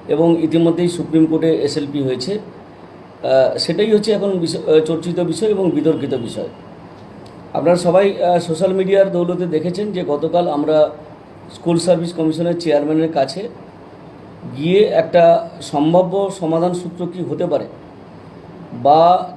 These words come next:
স্কুল সার্ভিস কমিশন বলুন বা শি-, শি-, শিক্ষা দপ্তর বলুন বা সরকারের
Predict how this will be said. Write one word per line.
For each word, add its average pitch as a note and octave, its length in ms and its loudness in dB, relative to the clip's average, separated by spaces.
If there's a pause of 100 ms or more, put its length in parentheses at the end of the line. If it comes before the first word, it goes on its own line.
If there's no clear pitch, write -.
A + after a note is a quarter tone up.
(300)
স্কুল - 260 -2
সার্ভিস F3 380 0
কমিশন F3+ 360 -4
বলুন F#3 260 -2
বা D#3+ 140 2
শি-, D#3 240 -4
শি-, C#3+ 200 -6
শিক্ষা D#3 340 -4
দপ্তর F3 280 0
বলুন F#3 220 -4
বা F3 200 2
সরকারের E3 460 -2